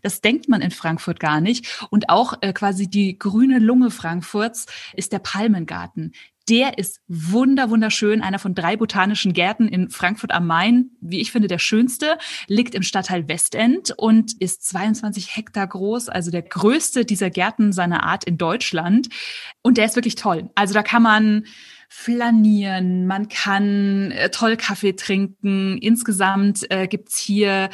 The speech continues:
nicht nur Palmen zu sehen, sondern auch einen Kakteengarten, ein Blütenhaus, also wirklich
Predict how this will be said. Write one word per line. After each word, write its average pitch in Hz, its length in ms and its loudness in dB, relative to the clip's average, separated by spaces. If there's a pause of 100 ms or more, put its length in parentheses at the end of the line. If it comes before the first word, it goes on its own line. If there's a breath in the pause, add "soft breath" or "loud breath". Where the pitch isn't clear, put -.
(380 loud breath)
nicht 302 280 4
nur 302 100 2
Palmen 240 440 2
zu 262 140 -2
sehen, 233 400 2 (220 loud breath)
sondern 196 380 -2
auch 170 240 -2
einen 196 240 0
Kakteengarten, 208 1080 0
ein 202 180 2
Blütenhaus, 208 720 2
also 180 300 -2
wirklich 240 580 0